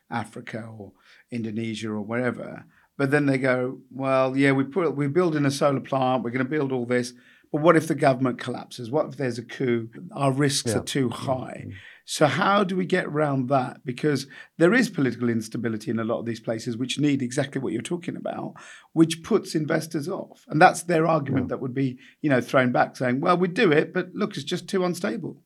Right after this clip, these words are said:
Speaker 2: Yeah, but th-, that's where investment guarantees come in.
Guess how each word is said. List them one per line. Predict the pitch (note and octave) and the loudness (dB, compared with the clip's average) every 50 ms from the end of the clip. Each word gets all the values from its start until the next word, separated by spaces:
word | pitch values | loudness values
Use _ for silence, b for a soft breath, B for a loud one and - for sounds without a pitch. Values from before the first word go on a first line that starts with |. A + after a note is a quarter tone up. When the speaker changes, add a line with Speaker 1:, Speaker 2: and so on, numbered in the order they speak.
| _ _ _ _ _ _ _ - | _ _ _ _ _ _ _ 4
Speaker 2:
Yeah, | D3 D3+ C#3 A2 | 6 8 8 8
but | F#2+ G#2 B2+ C3 C3 - _ - - G2 A2 | 6 6 4 4 2 2 _ -14 -10 -2 2
th-, | C3+ D3 C3+ | 2 4 6
that's | C3 D3+ D3+ C#3+ - - | 8 8 8 8 6 4
where | C3+ C3+ C3+ C3 | 6 6 8 8
investment | B2 B2 A#2 A#2 B2 B2 B2 - - A#2 G2+ - | 6 6 6 8 6 6 6 2 -4 -4 0 2
guarantees | A2+ G#2 G2+ G2 F#2+ - B2+ A#2 G2 - - | 2 2 2 0 0 0 0 0 0 0 -2
come | - F2+ D#2 | -6 -6 -6
in. | D#2 F2+ F#2 | -6 -10 -14